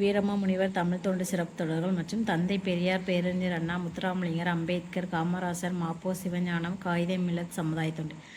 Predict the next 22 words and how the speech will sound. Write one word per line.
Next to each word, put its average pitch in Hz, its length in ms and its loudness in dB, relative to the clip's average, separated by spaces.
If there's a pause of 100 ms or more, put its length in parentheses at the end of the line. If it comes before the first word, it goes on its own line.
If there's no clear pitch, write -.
(600)
இது 208 320 2 (260)
ரிலேட்டடா 196 520 4
இருக்கிற 196 480 2
கொஸ்டின் 208 180 0
ஆன்சர் 175 280 2
பார்க்கலாம். 160 400 -4 (1080)
ஜி 220 280 6
பு 233 280 0
வீரமாமுனிவர் 214 720 4
தமிழ் 196 300 2
தொண்டு 196 260 0
பற்றின 185 360 -4
கொஸ்டின் 180 300 -2
ஆன்சர் 175 160 -4
பார்க்கலாம். 170 420 -4 (800)
திருச்சியை 254 420 4
ஆண்ட 202 340 6
சந்தா 208 520 4
சாஹிப்பிடம் 196 520 2
திவானாக 202 580 2
பணிபுரிந்தவர் 180 600 0
யார்? 170 260 2